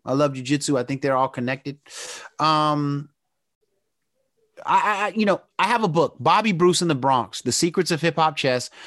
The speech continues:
You can download it for free. You can get it on Amazon, or you can just get it for free. You know what I'm saying? Get, get your free on, player. For real. Get yours for free, player, at hip hop chess dot blogspot dot com. Hip hop chess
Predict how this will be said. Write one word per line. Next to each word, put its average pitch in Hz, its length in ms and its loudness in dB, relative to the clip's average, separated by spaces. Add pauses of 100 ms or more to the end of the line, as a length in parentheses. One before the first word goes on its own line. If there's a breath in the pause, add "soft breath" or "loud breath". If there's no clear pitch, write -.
(220 loud breath)
You 143 240 4
can 208 220 2
download 190 500 4
it 170 100 0
for 147 140 -2
free. 160 560 2 (160)
You 170 100 0
can 190 80 2
get 226 140 2
it 220 60 2
on 170 100 0
Amazon, 127 640 -2 (400)
or 220 420 4 (460)
you 170 140 0
can 240 160 0
just 208 200 -2
get 208 120 2
it 202 100 -2
for 139 120 -6
free. 190 460 -4 (400)
You 143 80 -6
know 180 60 0
what 196 60 0
I'm - 20 -8
saying? 208 380 -2 (100)
Get, - 240 -6
get 240 180 -6
your 196 80 -2
free 196 300 -6
on, 101 180 -4
player. - 360 -8 (240)
For 131 140 -10
real. 185 260 -6
Get 165 260 -6
yours 233 180 -8
for - 140 -10
free, - 260 -4
player, - 300 -8 (680 loud breath)
at 175 380 -2 (180)
hip 160 200 -2
hop 180 220 -4
chess 127 360 -2
dot 117 280 -6
blogspot 107 580 -4
dot - 180 -10
com. 143 340 -14 (280)
Hip 185 180 -2
hop 180 260 -2
chess - 540 -4